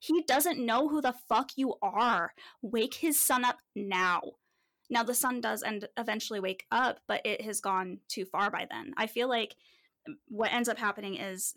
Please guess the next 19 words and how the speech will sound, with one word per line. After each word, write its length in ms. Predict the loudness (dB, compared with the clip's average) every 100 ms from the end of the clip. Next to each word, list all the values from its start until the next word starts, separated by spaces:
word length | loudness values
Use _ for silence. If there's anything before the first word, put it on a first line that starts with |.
| -8
the 340 | -6 -6 -6 -8
dementia 400 | -8 -6 -6 -6
guy 360 | -4 -4 -6 -10
ends 200 | -8 -6
up 180 | -6 -6
saying 300 | -4 -4 -4
he 120 | -4
needs 200 | -6 -6
to 60 | -6
go 80 | -6
to 40 |
the 60 | -4
bathroom, 340 | -4 -4 -6
and 100 | -8
he 380 | -8 -12 -12 -16 _ _ _ _ _ _ _ _ -10
leaves 360 | -4 -4 -4
out 180 | -4 -4
the 80 | -4
window 500 | -4 -4 -4 -6